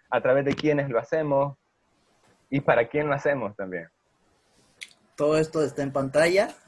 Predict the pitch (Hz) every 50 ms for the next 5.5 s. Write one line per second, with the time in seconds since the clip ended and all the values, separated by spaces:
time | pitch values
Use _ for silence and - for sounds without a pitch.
0 | - _ - 123 127 127 - - 165 160 156 - - 202 202 208 208 202 208 -
1 | - - - - _ _ - 151 147 151 147 143 143 139 139 135 135 135 135 135
2 | 131 131 139 143 151 160 160 160 160 180 190 190 196 185 185 180 180 196 190 175
3 | 151 120 - - - - - - _ - 131 131 131 131 - - 127 127 131 139
4 | 139 - - 156 139 139 143 143 139 147 143 139 135 - 139 135 131 156 160 160
5 | 160 160 165 165 165 165 165 165 165